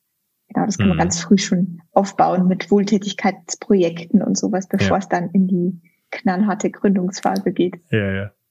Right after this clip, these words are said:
Speaker 2: Also sprich nach dem Motto, lieber einfach mal einmal mehr tun und vielleicht, äh, sachte scheitern,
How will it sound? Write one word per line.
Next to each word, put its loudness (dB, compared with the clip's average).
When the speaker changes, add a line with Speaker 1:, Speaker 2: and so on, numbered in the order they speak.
Speaker 2:
Also 2
sprich 2
nach 2
dem 2
Motto, 0
lieber 4
einfach 0
mal 0
einmal 0
mehr 2
tun 2
und 0
vielleicht, 0
äh, 0
sachte 0
scheitern, 0